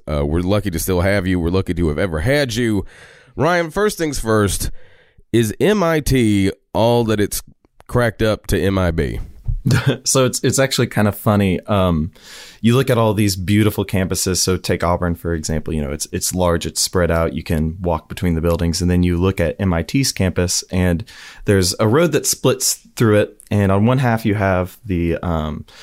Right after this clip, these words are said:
Speaker 2: you know, they have, like, a football field, some of their student centers. And then on the other half is one building. They're all connected together, and there's no names for the buildings. They're all numbered.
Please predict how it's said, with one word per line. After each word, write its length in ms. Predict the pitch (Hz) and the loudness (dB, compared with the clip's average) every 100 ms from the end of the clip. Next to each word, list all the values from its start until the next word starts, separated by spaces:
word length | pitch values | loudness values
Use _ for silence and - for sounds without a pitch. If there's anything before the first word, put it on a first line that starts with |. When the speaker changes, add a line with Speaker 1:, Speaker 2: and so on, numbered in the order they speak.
| - - | -14 -4
Speaker 2:
you 100 | 87 | -2
know, 60 | |
they 80 | 80 | 0
have, 140 | 87 78 | -2 -2
like, 140 | 76 | -4
a 40 | |
football 380 | 78 82 - 78 | -4 -4 -2 -4
field, 460 | - 85 80 80 80 | -4 -2 -2 -2 -4
some 140 | 87 | -4
of 60 | 82 | -2
their 180 | 82 85 | -2 -2
student 460 | - - 87 85 | -4 -2 -2 -2
centers. 360 | - 87 82 82 | -2 -2 -2 -2
And 120 | 101 | 0
then 60 | 98 | 2
on 100 | 92 | 2
the 100 | 107 | 2
other 140 | 107 | 2
half 180 | 101 95 | 0 -2
is 140 | 92 | 0
one 320 | 107 113 113 | 2 4 4
building. 300 | 104 92 85 | 4 2 0
They're 160 | 82 95 | 2 4
all 120 | 113 | 2
connected 480 | 113 113 98 - 92 | 2 2 0 0 -4
together, 460 | 87 92 85 85 - | 0 0 0 0 0
and 140 | 101 | 0
there's 200 | 92 85 | 0 2
no 180 | 110 113 | 4 4
names 320 | 131 92 82 | 2 0 -2
for 100 | - | -2
the 100 | 82 | -2
buildings. 360 | 76 76 73 - | -4 -6 -8 -4
They're 160 | 87 | 0
all 160 | 92 101 | 2 4
numbered. 540 | 95 98 98 71 67 | 4 2 2 -2 -6